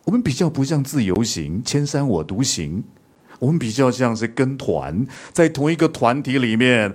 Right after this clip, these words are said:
我们需要互相帮助，我们需要互爱。所以弟兄姐妹，当我看到东福信友堂，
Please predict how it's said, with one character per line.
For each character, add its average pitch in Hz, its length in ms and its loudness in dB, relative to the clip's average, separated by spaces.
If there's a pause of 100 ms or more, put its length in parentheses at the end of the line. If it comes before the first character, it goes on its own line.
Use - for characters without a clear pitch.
(180)
我 131 80 2
们 143 100 2
需 156 180 2
要 147 180 10
互 147 180 0
相 139 280 2
帮 143 280 2
助， 120 360 4 (120)
我 127 80 0
们 135 100 0
需 160 160 -2
要 139 160 6
互 143 300 0
爱。 160 200 -2 (1500)
所 - 100 2
以 240 40 6
弟 247 100 6
兄 247 160 6
姐 117 120 4
妹， 95 220 0 (1120)
当 147 140 8
我 127 80 6
看 135 200 4
到 131 160 8
东 135 220 2
福 120 100 0
信 127 200 2
友 104 180 4
堂， 95 460 -4